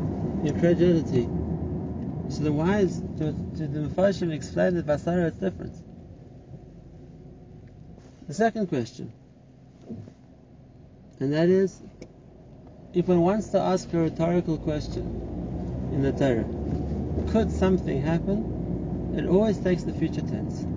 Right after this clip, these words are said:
Just like the pasuk we mentioned before. When Abraham heard that he was going to have a child, he said, "Had ben mea shana yivaled,"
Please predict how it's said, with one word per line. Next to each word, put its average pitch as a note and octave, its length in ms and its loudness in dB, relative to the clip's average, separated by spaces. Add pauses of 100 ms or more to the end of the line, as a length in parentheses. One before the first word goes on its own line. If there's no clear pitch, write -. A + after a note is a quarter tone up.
(1040)
Just D#3 220 0
like D#3 220 0
the - 400 -4
pasuk D#3 240 2
we D#3 100 2
mentioned D#3+ 380 2
before. F#3 300 0
When - 1300 -2
Abraham E3 480 4 (880)
heard E3+ 200 4
that D#3+ 80 2
he D3+ 40 2
was C#3 100 0
going D#3+ 200 4
to D#3 80 2
have C3+ 80 0
a C3 60 2
child, D#3+ 420 2 (640)
he - 80 -2
said, E3+ 220 2
"Had D3 240 2
ben D#3+ 260 6
mea F3+ 280 4
shana F3 460 4
yivaled," C#3 680 0